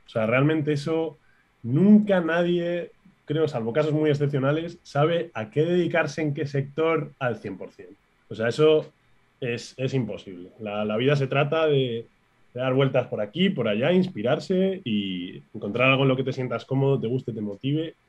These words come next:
y estés. Eso en términos muy genéricos. En cuanto a lo que es nuestra experiencia, hablo de mi promoción, por decirlo así, de tecnólogos, nosotros nos hemos topado con una situación difícil, a pesar de que la industria alimentaria es un sector esencial.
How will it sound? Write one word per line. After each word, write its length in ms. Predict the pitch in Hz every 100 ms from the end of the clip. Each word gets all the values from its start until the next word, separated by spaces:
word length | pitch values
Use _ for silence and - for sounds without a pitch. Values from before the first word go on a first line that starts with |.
| _ -
y 80 | 101
estés. 420 | - 135 107 -
Eso 200 | 107 131
en 80 | 131
términos 340 | 135 151 143
muy 160 | 120 117
genéricos. 580 | 95 95 92 - _ _ _ _ _ - - -
En 100 | 107
cuanto 240 | 123 123
a 40 | 123
lo 100 | 123
que 80 |
es 80 | 160
nuestra 260 | 190 185 180
experiencia, 1000 | 143 165 175 175 170 151 147 147 143 135 135 131
hablo 300 | 131 139 139
de 100 | 135
mi 140 | 120
promoción, 440 | 113 110 104 139 135
por 120 | 127
decirlo 240 | 120 120
así, 120 | 120
de 140 | 123 120
tecnólogos, 640 | 120 127 143 135 143 147 _ _ _ _ -
nosotros 280 | 117 135 156
nos 100 | 156
hemos 160 | 160 151
topado 280 | 147 160 156
con 80 |
una 100 | 156
situación 420 | 143 139 135 151 123
difícil, 640 | 107 139 170 113 123 - - 135
a 140 | 117
pesar 320 | 110 123 139
de 160 | 160 147
que 100 | 151
la 80 | 139
industria 280 | 143 143
alimentaria 320 | 135 131 135 127
es 40 |
un 60 | 120
sector 260 | 117 131
esencial. 600 | 120 113 113 143 135 139